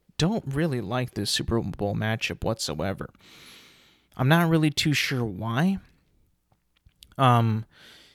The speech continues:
if you watch the games, if you were watching the football games that were before the Super Bowl, you could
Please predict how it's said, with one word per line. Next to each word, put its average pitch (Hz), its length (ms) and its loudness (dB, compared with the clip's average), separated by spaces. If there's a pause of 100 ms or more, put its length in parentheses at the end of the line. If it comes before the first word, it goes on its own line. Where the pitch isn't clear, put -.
(240)
if 147 200 4
you 151 140 2
watch 139 540 2
the 135 100 -2
games, 120 1080 -2 (240)
if 123 180 -2
you 127 160 0
were 127 160 -2
watching 113 720 0
the 110 100 -6
football 110 420 -2
games 110 400 -2
that 104 160 -2
were 107 220 -4 (280)
before 127 560 0
the 120 140 -4
Super - 380 -4
Bowl, 87 340 -4 (1200)
you 135 220 2
could 123 500 2